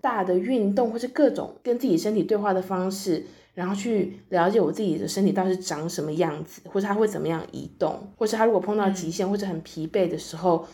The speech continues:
Speaker 1: 会是长什么样子。然后因为我们这一集要刚刚我看了很多影片嘛，会觉得说里面的舞者他们不管是不分性别，还有今天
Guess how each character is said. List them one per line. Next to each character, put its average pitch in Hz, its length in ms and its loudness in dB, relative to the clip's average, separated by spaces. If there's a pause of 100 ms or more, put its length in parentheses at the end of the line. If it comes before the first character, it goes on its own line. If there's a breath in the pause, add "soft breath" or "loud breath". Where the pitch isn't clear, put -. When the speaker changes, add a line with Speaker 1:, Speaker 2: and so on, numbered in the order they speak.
(180 loud breath)
Speaker 1:
会 214 120 0
是 208 80 2
长 170 180 -2
什 165 100 -4
么 147 80 -4
样 151 220 0 (100)
子。 - 300 -20
然 196 140 -4
后 208 60 0
因 294 80 2
为 294 40 6
我 269 80 6
们 175 140 2
这 226 100 -2
一 233 60 2
集 214 60 2
要 170 160 2
刚 185 220 -4
刚 175 140 0
我 147 60 -2
看 175 160 -2
了 170 40 0
很 170 120 -4
多 151 120 -2
影 - 220 -4
片 175 240 -6
嘛， - 100 -10
会 196 140 0
觉 190 140 0
得 175 80 2
说 185 200 2 (400 loud breath)
里 170 120 2
面 247 200 4
的 196 320 2 (160)
舞 196 200 -2
者 170 220 2
他 202 120 -4
们 220 100 0
不 233 120 0
管 190 260 -2
是 - 400 -2
不 233 80 -4
分 214 400 0
性 196 340 0
别， 78 320 -6 (240 soft breath)
还 - 140 -2
有 202 100 6
今 202 140 2
天 226 200 0